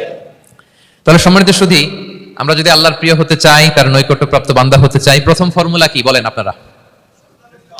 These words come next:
সাজদা। আওয়াজ করে বলুন, প্রথম ফর্মুলা কি? বেশি বেশি আল্লাহর সেজদা দিতে হবে, সেজদায় দীর্ঘক্ষণ পড়ে থাকতে হবে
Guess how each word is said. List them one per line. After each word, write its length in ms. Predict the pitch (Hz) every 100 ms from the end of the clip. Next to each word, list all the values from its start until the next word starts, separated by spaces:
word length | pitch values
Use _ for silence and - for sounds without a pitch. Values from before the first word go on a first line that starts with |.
| - - -
সাজদা। 400 | - 139 123 107 -
আওয়াজ 160 | 139 147
করে 140 | 165
বলুন, 220 | 151 156 165
প্রথম 220 | 143 151
ফর্মুলা 320 | 151 151 160
কি? 160 | - 202 - - - - - - - - - - - _
বেশি 200 | 117 -
বেশি 220 | 127 - 196 - _ _ -
আল্লাহর 260 | 107 104 104
সেজদা 260 | 127 117 117
দিতে 200 | 120 110
হবে, 280 | 107 98 87 - - -
সেজদায় 340 | - 120 120 127
দীর্ঘক্ষণ 440 | 127 127 139 147 135
পড়ে 140 | 139 143
থাকতে 180 | 139 151
হবে 260 | 143 139